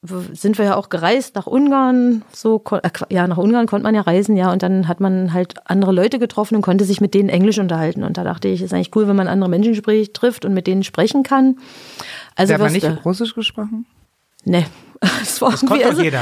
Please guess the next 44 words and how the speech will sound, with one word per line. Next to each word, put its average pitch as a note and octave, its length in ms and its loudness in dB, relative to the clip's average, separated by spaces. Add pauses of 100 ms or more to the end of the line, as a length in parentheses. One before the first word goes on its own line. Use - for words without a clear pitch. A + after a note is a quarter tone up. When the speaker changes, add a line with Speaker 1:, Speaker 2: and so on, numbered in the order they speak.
(120)
Speaker 3:
dachte C3 140 -4
Speaker 1:
ja, A3+ 80 2
Speaker 3:
ich. B3+ 60 0
Speaker 1:
es - 60 -14
konnte B3+ 220 -2
jeder, B3 220 4
aber A#3 200 2
es A#3 120 -4
ging B3 200 2
irgendwie B3+ 280 2
nicht B3 180 2
so B3 80 0
richtig. B3 640 0
Ähm, A3+ 560 0 (640)
da G3 120 -4
unterhalten A3 380 0
wir A#3+ 40 2
uns A3+ 120 0
auch - 200 0
öfter A3 220 0
drüber. G#3 200 2
Man G#3+ 160 2
hat G#3+ 80 -2
so A3 100 -8
viele B3+ 120 0
Jahre G#3+ 220 2
Russisch A#3 400 0
gehabt G3 340 -2
und G3+ 120 0
trotzdem B3 520 2 (360)
war F#3 160 2
es G3+ 80 -4
so G#3+ 80 -4
schwer, G#3 340 2
so A3 100 -2
ein G#3 60 2
alltägliches G#3+ 540 -2
Gespräch A3+ 440 -2
zu E4 80 -6
führen G3 240 -2
in F3+ 100 0
der F3 120 -2
Sprache, F3+ 440 -4
ja. G3 220 -2